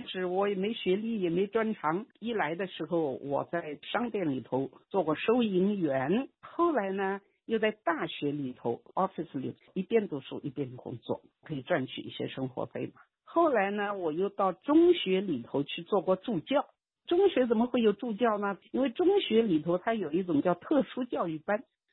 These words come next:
都是在某个问题上有些缺陷的孩子们读的，其中有中国孩子，他们需要辅导，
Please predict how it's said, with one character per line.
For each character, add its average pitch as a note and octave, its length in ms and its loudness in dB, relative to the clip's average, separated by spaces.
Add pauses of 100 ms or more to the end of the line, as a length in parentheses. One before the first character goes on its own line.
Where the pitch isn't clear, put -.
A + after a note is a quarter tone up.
都 A#3 140 -2
是 G#3+ 140 -12
在 G#3 120 2
某 E3 300 4
个 F#3 120 2
问 A#3 220 4
题 F3 200 -4
上 F3+ 220 0
有 B2 120 -2
些 F3 160 -2
缺 - 240 -4
陷 F4 240 0
的 E3 80 2
孩 C3 300 -2
子 D3 80 -2
们 C3 220 0
读 G2 200 -12
的， - 160 -6 (500)
其 C4 120 2
中 D4+ 180 8
有 F3 180 6
中 C#4 280 2
国 F#3+ 160 4
孩 C#3 240 -2
子， D3 200 -6
他 - 120 -4
们 F3+ 100 -2
需 - 160 -8
要 G3+ 140 2
辅 - 240 -10
导， - 180 0